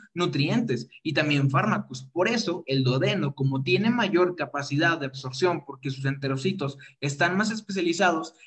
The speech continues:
es que absorbe el noventa por ciento de todos los fármacos, chicos, ¿ok? Eso es bien, bien importante. Ahora, tenemos otro tipo de barreras, como la barrera hematoencefálica.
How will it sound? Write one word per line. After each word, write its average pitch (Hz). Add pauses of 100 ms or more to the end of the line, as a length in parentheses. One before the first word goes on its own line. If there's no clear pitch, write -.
es 165
que 208
absorbe 202
el 202
noventa 175
por 185
ciento 160
de 180
todos 165
los 160
fármacos, 160
chicos, 113
¿ok? 131 (420)
Eso 147
es 185
bien, 180
bien 180
importante. 180 (340)
Ahora, -
tenemos 190
otro 220
tipo 220
de 214
barreras, 220
como 156
la 143
barrera 143
hematoencefálica. 180